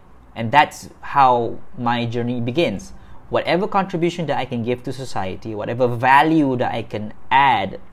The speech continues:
to society, and, um, I build that value over time, and the society convinced that, um,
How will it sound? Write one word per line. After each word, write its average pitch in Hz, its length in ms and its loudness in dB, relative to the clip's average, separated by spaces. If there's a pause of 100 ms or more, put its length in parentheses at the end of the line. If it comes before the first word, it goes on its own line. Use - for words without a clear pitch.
(200)
to - 100 -4
society, - 840 -6 (600)
and, 117 560 -2
um, 110 440 0 (120)
I 110 400 0 (800)
build 160 380 8
that 123 140 2
value 123 560 0
over 104 280 -6
time, 110 540 -10 (460)
and 127 160 -2
the 131 60 0
society 127 960 -2 (640)
convinced 147 800 0
that, 110 360 -2 (100)
um, 98 480 -2